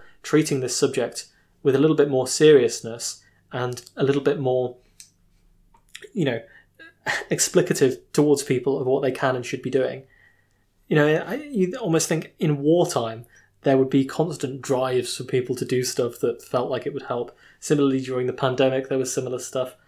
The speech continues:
But with this, we just seem to see, "Oh, scientists continue to warn of ongoing impending disaster, we're all doomed," et cetera. And you think, "Well, where are people supposed to go from that?" Now, I'm sure there will be those of you listening who have your own opinions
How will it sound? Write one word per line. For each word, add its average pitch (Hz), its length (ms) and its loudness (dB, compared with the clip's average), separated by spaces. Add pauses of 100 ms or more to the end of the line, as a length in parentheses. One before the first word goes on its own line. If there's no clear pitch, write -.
(520)
But 170 140 2
with 139 140 4
this, 156 280 4
we 143 80 4
just 135 180 2
seem 139 140 2
to 131 80 -2
see, - 300 2 (260)
"Oh, 196 240 6
scientists 185 440 0
continue 165 420 2
to 127 100 0
warn 139 280 6
of 113 160 -6
ongoing 143 460 2
impending 143 460 -2
disaster, 170 520 -2
we're 123 220 0
all 175 160 -2
doomed," 165 380 0
et 120 80 -12
cetera. - 320 -8 (360)
And 143 100 -6
you 131 60 -4
think, 147 240 -2
"Well, 139 440 -2
where 151 160 -2
are 139 60 -2
people 135 220 -2
supposed 123 240 -8
to 127 60 -10
go 120 120 -2
from 123 160 -8
that?" 113 220 -8 (440)
Now, 123 220 0
I'm 135 100 0
sure 156 180 2
there 131 100 4
will 127 60 4
be 127 80 0
those 123 200 2
of 120 80 -6
you 123 260 0
listening 127 380 2
who 120 80 -6
have 123 220 -4
your 117 140 0
own 120 120 -2
opinions 120 640 0